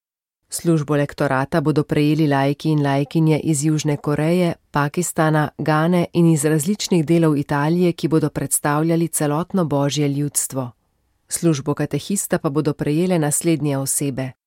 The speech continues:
Dva laika iz apostolskega vikariata Juri Maguas na perujskem območju Amazonije.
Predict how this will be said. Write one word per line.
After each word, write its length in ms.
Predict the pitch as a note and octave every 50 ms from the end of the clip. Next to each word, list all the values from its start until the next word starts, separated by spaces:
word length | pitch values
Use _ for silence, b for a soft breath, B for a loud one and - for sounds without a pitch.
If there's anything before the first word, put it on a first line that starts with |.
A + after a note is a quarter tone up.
| _ _ _ _ _ _ _ _
Dva 260 | D#3+ D3 C3+ D3 C#3
laika 480 | C#3 C#3 C3+ C#3 C#3+ D#3 - - E3 D3
iz 180 | - D#3 - E3+
apostolskega 720 | - - E3+ - - - E3+ E3+ F3 - - G3+ F3+ E3
vikariata 640 | D#3+ D3+ D3 - D#3 D3 C#3+ C#3 C3+ C#3 D3 - E3+
Juri 280 | D#3+ D#3 D3+ D3+ D3 C#3+
Maguas 640 | C#3+ D3 D3 C#3 D3 F3 F#3+ F#3+ F3+ E3+ E3 -
na 100 | - D3+
perujskem 580 | - - D#3+ E3 F3 F#3+ F#3 - - - F3 D#3+
območju 520 | D3+ C3 C#3+ D#3+ E3+ F3+ - - F3+ F3 -
Amazonije. 800 | - C#3+ C#3 C#3+ C#3+ B2+ D#3 D#3 D3+ D3+ C#3+ C#3 C3+ C3 B2+